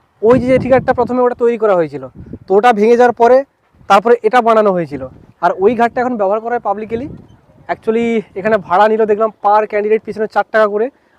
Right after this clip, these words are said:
আর যেহেতু আমাদের বাইক ছিল আর সঙ্গে দুজন ছিলাম, তার মানে আমাদের খরচ হয়েছে actually বাইকের আর একটা মানুষের করে নেয় হচ্ছে পঁচিশ টাকা, আর তার সঙ্গে যারা যাবে চার টাকা করে তার সঙ্গে প্লাস হয়। মানে আমরা দুজন একটা বাইক, মানে ঊনত্রিশ টাকাতে আমরা এই মুহূর্তে হচ্ছে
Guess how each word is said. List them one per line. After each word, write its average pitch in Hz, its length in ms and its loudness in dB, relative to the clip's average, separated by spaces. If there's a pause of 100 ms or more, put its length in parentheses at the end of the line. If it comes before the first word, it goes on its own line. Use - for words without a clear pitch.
(120)
আর 160 160 2
যেহেতু 196 200 -2 (100)
আমাদের 202 220 0 (520)
বাইক 180 180 4 (120)
ছিল 214 120 0 (400)
আর 175 160 0
সঙ্গে 202 240 0
দুজন 214 240 0
ছিলাম, 208 200 -4 (320)
তার 180 160 2
মানে 196 160 0
আমাদের 196 260 0
খরচ 196 240 -2
হয়েছে 202 220 -8
actually 233 300 -6 (420)
বাইকের 208 420 4
আর 226 80 4 (140)
একটা - 220 -6
মানুষের 226 300 -2
করে 233 180 2
নেয় 226 140 2
হচ্ছে 233 240 -10
পঁচিশ 214 300 -6
টাকা, 247 140 -2 (340)
আর 185 120 -2
তার 180 140 -2
সঙ্গে 214 220 -2
যারা 190 180 0
যাবে 202 140 -2 (400)
চার 185 200 -2
টাকা 202 160 0
করে 202 140 -4
তার 175 120 -6
সঙ্গে 185 180 -6
প্লাস 139 240 -4
হয়। 233 100 -12 (240)
মানে - 140 4
আমরা 208 160 2
দুজন 226 220 0
একটা 240 160 -2
বাইক, 254 160 2 (280)
মানে 190 180 -4
ঊনত্রিশ 220 340 -4
টাকাতে 226 280 0
আমরা 214 180 -4
এই 208 100 0
মুহূর্তে 208 300 -10
হচ্ছে 220 160 -8